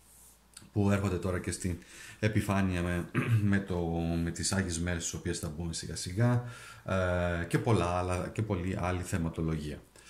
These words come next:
Ποιος είναι όμως σκοπός τώρα του βίντεο το οποίο θα κάνουμε αυτή τη στιγμή και γιατί το κάνω αυτό; Θέλω να επικοινωνήσω λίγο μαζί σας για να σας πω δύο-τρία πραγματάκια.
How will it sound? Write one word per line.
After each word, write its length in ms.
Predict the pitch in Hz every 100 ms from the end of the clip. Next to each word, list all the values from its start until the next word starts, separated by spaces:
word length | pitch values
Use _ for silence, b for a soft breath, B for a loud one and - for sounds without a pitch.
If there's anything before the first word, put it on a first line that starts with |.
| B
Ποιος 220 | - 196 196
είναι 120 | 170
όμως 160 | 165
σκοπός 500 | - 110 110 123 - -
τώρα 220 | 101 101
του 100 | 87
βίντεο 260 | 92 95
το 80 | 87
οποίο 200 | 78 95
θα 120 | 85
κάνουμε 340 | 80 80 78 76
αυτή 160 | 82
τη 80 | 80
στιγμή 360 | 78 85 85 113
και 100 | 110
γιατί 220 | 85 113
το 120 | 98
κάνω 240 | 92 90 87
αυτό; 280 | - 76 76
Θέλω 240 | 139 156
να 60 | 131
επικοινωνήσω 560 | 113 95 85 110 113
λίγο 200 | 85 95
μαζί 280 | 85 78 78
σας 160 | 104 101
για 120 | 87
να 60 |
σας 160 | 82 80
πω 160 | 104 98
δύο-τρία 320 | 95 - 85
πραγματάκια. 600 | 82 78 78 73 -